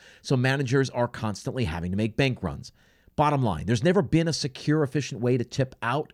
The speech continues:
until now. Meet Kickfin. Kickfin is an easy-to-use software that sends real-time, cashless tip payouts straight to your employees' bank accounts twenty-four seven, three sixty-five. Tipping out with Kickfin gives managers and operators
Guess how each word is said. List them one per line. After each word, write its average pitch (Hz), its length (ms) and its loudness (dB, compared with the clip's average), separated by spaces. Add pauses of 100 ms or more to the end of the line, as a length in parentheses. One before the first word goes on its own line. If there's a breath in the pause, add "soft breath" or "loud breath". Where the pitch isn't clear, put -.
(100)
until 107 720 -2
now. 90 460 -4 (380 soft breath)
Meet 131 320 2
Kickfin. 80 480 -2 (400 soft breath)
Kickfin 127 400 2
is 101 120 -2
an 113 160 -4
easy-to-use 190 600 2
software 120 520 0
that 107 160 -6
sends 104 280 -4
real-time, 95 800 0
cashless 156 540 -4 (320 loud breath)
tip 220 260 2
payouts 139 540 -2
straight 170 460 0
to - 120 -6
your 165 120 2
employees' 139 460 2
bank 107 260 -2
accounts 104 480 -4
twenty-four 175 580 0
seven, 113 480 -2 (380 soft breath)
three 104 200 2
sixty-five. 90 760 -2 (440)
Tipping 127 280 0
out 127 80 0
with - 100 -8
Kickfin 147 440 -2
gives 95 200 2
managers 117 460 -2
and - 80 -8
operators 113 560 0